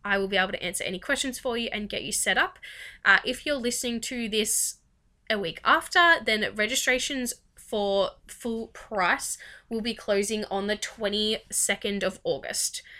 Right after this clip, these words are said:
So that's Monday the twenty-second of August is when registrations will close completely,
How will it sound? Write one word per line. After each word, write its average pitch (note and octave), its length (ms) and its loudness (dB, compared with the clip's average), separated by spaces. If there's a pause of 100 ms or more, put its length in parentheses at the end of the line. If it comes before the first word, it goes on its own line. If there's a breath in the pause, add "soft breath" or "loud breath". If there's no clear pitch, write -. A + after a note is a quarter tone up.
(120)
So - 140 -6
that's F3+ 200 0
Monday A#3 360 2
the B3+ 100 0
twenty-second A3+ 640 -2
of F#3+ 180 -6
August G3 480 -2
is G#3 140 -2
when F#3+ 200 0
registrations G3 800 -2
will G3 120 -4
close F#3 440 -2
completely, B3+ 960 -4